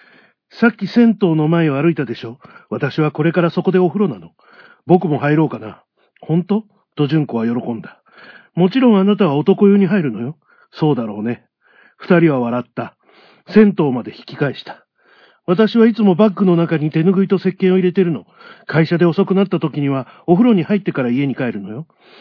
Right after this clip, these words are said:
僕も入っていく。手ぬぐいと石鹸は中で売っているわ。僕が先に出たらここで待ってる。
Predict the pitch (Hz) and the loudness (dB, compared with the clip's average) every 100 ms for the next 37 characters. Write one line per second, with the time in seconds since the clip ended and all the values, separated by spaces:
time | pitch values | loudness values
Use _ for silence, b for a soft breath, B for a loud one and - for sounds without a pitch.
0 | b b 143 160 139 - 135 - - - | b b -4 -2 -4 -6 -8 -8 -14 -16
1 | - - _ _ _ _ _ _ _ _ | -20 -20 _ _ _ _ _ _ _ _
2 | _ - 127 151 170 175 175 160 190 196 | _ -6 -2 2 2 2 -2 -2 -2 0
3 | 185 202 220 139 135 - 160 156 120 147 | 2 2 0 -2 -4 -2 -2 -2 -4 -10
4 | B B B B B _ 214 240 202 170 | B B B B B _ 2 4 2 2
5 | 175 160 202 185 180 143 - - 160 170 | 0 2 4 4 2 -2 -4 -2 0 2
6 | 170 - - | 0 -4 -12